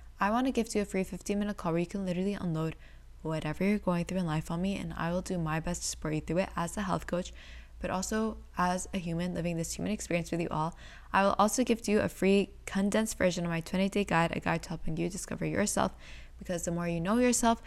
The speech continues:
the more you love yourself, and the more clarity you can bring into the actions that you want to take in your life. So thank you so much, and I appreciate you.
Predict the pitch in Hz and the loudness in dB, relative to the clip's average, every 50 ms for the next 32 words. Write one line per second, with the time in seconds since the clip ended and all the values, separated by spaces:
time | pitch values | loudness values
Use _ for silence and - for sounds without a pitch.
0 | - - - - - - - 151 156 160 160 160 151 165 196 202 220 233 220 - | -14 -14 -14 -12 -8 -6 -2 -2 0 2 2 2 2 2 2 4 4 4 4 4
1 | 220 202 214 214 - - - - - - - 175 175 180 180 180 180 185 185 190 | 4 4 4 2 -2 -8 -16 -16 -12 -6 -2 0 2 2 4 4 4 4 4 2
2 | 190 208 - - - - - - - - 185 180 185 185 185 185 196 196 202 196 | 0 -2 -6 -12 -18 -18 -16 -10 -4 0 2 4 6 6 6 6 6 4 4 4
3 | - - - - 185 185 - - 185 165 - 180 175 175 175 - - 175 175 170 | 0 -4 -4 -2 0 0 2 2 0 2 4 4 4 2 2 0 -2 0 0 0
4 | 165 - - 175 165 175 - - 165 160 160 - - - 180 165 - - 180 175 | 0 0 0 0 0 0 -2 -2 -2 -2 -2 -2 -2 -2 -2 -2 -4 -4 -4 -2
5 | 165 160 160 156 151 160 165 - - 165 160 156 - - - - - 156 - - | 0 0 0 0 0 0 -2 -2 0 0 0 0 0 -2 -4 -2 -2 0 0 0
6 | - 60 - - - - - - - - - - - - - - - - - - | 0 0 -2 -2 -4 -8 -10 -12 -12 -14 -16 -16 -18 -18 -18 -18 -16 -12 -6 -4
7 | - 160 160 - 160 151 151 - - - - - 185 202 214 208 196 208 196 - | -2 -2 -2 -2 -4 -4 -4 -6 -6 -4 0 2 4 6 6 6 4 4 2 -2
8 | - - 160 151 151 151 151 - - - - - - - - - - - - - | -6 -6 -4 -2 0 -2 -2 -2 -2 -4 -2 -2 -2 -2 -2 -2 -2 -2 -4 -2
9 | - | -4